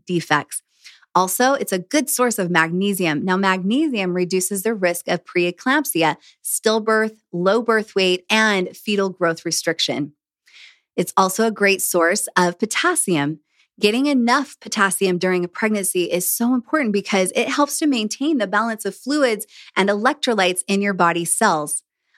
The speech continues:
Also, we talked about this, but I'm gonna mention it again because it's so unique for her baby, is that it contains methylated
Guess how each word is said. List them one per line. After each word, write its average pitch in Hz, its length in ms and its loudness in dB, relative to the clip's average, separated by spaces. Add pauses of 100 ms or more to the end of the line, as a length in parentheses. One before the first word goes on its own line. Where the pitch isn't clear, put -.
(200)
Also, 190 380 2
we 226 160 -2
talked 294 340 -2
about 214 220 4
this, 196 160 0
but - 120 0
I'm 190 120 2
gonna 208 120 0
mention 247 360 0
it 233 100 -2
again 247 240 2
because 226 300 -4
it's 190 160 -6
so 208 80 2
unique 208 340 0
for 196 200 0
her 233 180 2
baby, 185 320 0
is 196 100 0
that 208 160 0
it 208 180 -2
contains 240 480 -2
methylated 202 540 0